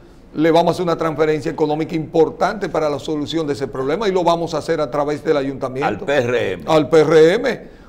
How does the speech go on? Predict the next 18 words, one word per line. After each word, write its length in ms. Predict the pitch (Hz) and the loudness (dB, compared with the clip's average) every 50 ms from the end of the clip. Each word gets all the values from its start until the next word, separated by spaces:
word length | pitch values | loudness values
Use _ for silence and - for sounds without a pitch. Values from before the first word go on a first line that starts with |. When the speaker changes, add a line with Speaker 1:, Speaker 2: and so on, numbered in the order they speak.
| - - | -6 0
Speaker 1:
porque 400 | - 220 202 156 202 208 202 202 | 2 2 2 4 4 4 4 4
es 40 | 202 | 4
el 100 | 196 185 | 2 2
mecanismo 560 | 180 196 180 - 185 175 175 160 156 180 180 | 0 0 2 2 2 2 0 -4 -6 -6 -6
institucional 960 | 170 151 - - 208 180 180 - 185 156 - 180 170 156 160 170 170 160 139 | -6 -8 -8 -8 -8 -8 -6 -6 -8 -6 -4 -4 -4 -2 -2 -2 -2 -2 -4
por 160 | - 160 - 160 | -8 -2 -2 -2
el 120 | 151 139 | -2 0
que 80 | - 170 | -2 -2
hay 120 | 165 160 | -2 -2
que 100 | 165 180 | -4 -8
trabajar. 540 | 160 160 156 151 143 123 135 170 185 180 - - | -6 -4 -2 -2 -2 0 0 0 0 -2 0 2
Ahora, 380 | 190 185 240 240 202 143 - - - - - - - - - - - - - - - - - - - - - - | 4 6 6 6 4 2 -2 -8 -14 -20 -20 -20 -20 -20 -20 -20 -20 -20 -20 -20 -20 -20 -20 -20 -20 -20 -20 -20
si 180 | - - 196 240 | -12 -4 -2 -2
alguien 220 | 269 285 277 262 | 0 0 -2 -2
me 100 | 262 247 | -2 0
dijera 260 | 233 202 214 220 214 | 4 4 4 4 4
a 40 | 196 | 2
mí 260 | 190 190 175 170 185 | 0 -2 -4 -6 -8